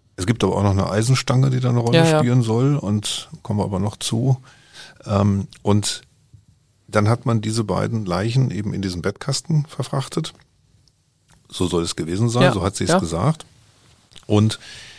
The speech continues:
Speaker 1: dann hat man sich auch in dieser Wohnung noch längere Zeit aufgehalten.
Speaker 2: Ja.
Speaker 1: Ähm, von der Agnieszka ist bekannt,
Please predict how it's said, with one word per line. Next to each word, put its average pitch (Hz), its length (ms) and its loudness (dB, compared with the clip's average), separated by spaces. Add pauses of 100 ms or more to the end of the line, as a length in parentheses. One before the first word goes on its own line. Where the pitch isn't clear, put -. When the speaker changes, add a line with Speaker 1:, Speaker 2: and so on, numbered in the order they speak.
(140)
Speaker 1:
dann 98 120 2
hat 120 120 2
man 135 100 2
sich 127 120 2
auch 120 80 4
in 117 80 2
dieser 113 240 0
Wohnung 117 440 0
noch 110 180 -2
längere 113 300 0
Zeit 104 300 -2
aufgehalten. - 600 -8 (240)
Speaker 2:
Ja. 156 240 2
Speaker 1:
Ähm, - 540 -6 (100)
von 98 160 -2
der 92 80 2
Agnieszka 101 440 0
ist - 180 -2
bekannt, 107 500 -2